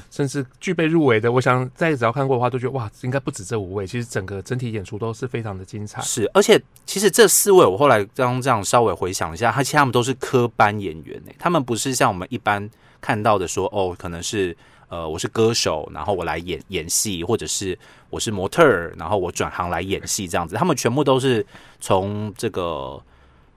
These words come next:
Speaker 2: 我在学校的时候受的教育就是表演体系的教育，然后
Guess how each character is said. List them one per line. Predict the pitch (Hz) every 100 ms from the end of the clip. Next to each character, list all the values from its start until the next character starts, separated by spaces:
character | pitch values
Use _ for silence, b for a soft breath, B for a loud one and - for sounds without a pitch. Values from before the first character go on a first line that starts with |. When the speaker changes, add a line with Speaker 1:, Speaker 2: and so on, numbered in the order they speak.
| _
Speaker 2:
我 | - 87
在 | 143
学 | 120 95
校 | 98 131
的 | 90
时 | -
候 | 95
受 | - 131
的 | 90
教 | - 101
育 |
就 | 98
是 | 101 117
表 | - 92
演 | 117 110
体 | - 82
系 | 80 101
的 | 87
教 | - 92 87
育， | 82
然 | 82
后 | 107